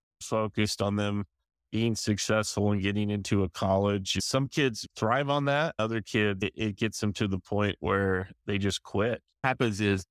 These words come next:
Speaker 2: you get the parent who has the nine-year-old that's jacking home runs or launching three-pointers, and they think this boy is the next kid. He's nine years old. We all think that our kids are at the top of the list at nine years old,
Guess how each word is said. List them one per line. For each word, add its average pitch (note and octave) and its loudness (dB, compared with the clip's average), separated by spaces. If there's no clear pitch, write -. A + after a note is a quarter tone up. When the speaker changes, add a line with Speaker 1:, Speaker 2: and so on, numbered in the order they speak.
Speaker 2:
you A#2 2
get A#2+ 4
the G#2 4
parent G#2+ 0
who G#2+ 2
has F#2 0
the F2 -4
nine-year-old E2 2
that's D#2+ -6
jacking F2+ -4
home E2+ -2
runs E2+ -2
or E2+ -4
launching F2 -2
three-pointers, E2+ -6
and F#2+ 0
they G2 2
think F2+ -4
this F2+ -2
boy F2 0
is D#2+ -4
the A#2+ 2
next A2 0
kid. A#2 0
He's A2 2
nine F#2+ 2
years F2 0
old. D#2 0
We A2+ 4
all B2+ 6
think C3 0
that A#2+ 2
our G#2 4
kids A2+ 2
are G2+ 4
at G2 0
the F2+ -4
top G2+ -2
of F#2 0
the F#2 2
list G#2 2
at - -2
nine F#2+ 2
years G2 2
old, F#2+ 2